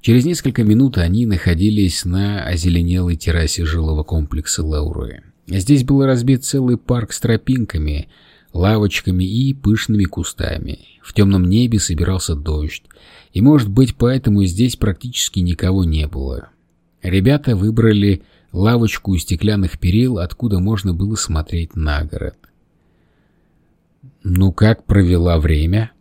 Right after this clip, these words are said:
спросил Саша, положив локти на спинку.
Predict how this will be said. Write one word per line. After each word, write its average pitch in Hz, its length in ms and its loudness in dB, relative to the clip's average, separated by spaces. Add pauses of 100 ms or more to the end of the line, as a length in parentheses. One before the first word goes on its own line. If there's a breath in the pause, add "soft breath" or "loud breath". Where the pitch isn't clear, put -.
(320)
спросил 92 460 -2
Саша, 117 460 -2
положив 95 520 0
локти 95 560 -2 (220)
на 90 220 -2
спинку. - 800 -6